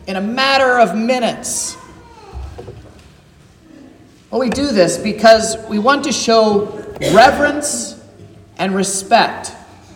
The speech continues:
for our guests. In our text for today, Jesus sends the disciples ahead of him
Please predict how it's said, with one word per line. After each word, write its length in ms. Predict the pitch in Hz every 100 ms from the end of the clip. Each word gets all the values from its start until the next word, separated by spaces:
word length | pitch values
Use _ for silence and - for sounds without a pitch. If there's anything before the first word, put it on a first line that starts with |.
| -
for 140 | - 180
our 120 | 185
guests. 800 | 175 202 101 - - - - - - - - _ _ _ _ - - _ _ _ _ - - - -
In 80 | 254
our 160 | 262
text 480 | - 294 285 - -
for 180 | - 202
today, 760 | - - 135 101 104 - - - - - -
Jesus 540 | 156 277 302 294 240
sends 300 | - 240 240
the 120 | 220 220
disciples 720 | 202 - 208 208 202 202 -
ahead 380 | - 160 165 151
of 100 | 135
him 420 | - 92 92 90